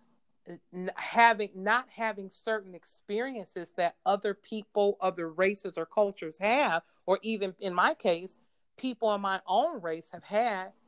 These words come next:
that I just didn't relate to, you know, and, and Charles and I, we talked about it. And I think that's why too, why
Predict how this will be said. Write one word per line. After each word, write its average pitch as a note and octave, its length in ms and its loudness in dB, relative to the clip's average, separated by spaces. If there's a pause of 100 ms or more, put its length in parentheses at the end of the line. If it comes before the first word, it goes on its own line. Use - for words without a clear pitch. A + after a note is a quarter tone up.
(340)
that F3+ 160 -2
I G#3 180 2
just G3+ 320 -4 (220)
didn't G3+ 280 -4
relate A3 380 2 (160)
to, C#3 100 -12 (800)
you G3 140 -2
know, F#3 280 2
and, F#3 180 -4 (280)
and E3 120 -8
Charles A3+ 380 6
and A#3 100 -4
I, B3+ 100 0
we C#4 180 -8
talked G3+ 320 -6
about E3 200 -4
it. E3 60 -14
And F3+ 100 -10
I F#3 160 -8
think A3+ 200 -8
that's A3+ 240 -10
why G3 120 -6
too, C#4+ 220 -10
why G3 460 -2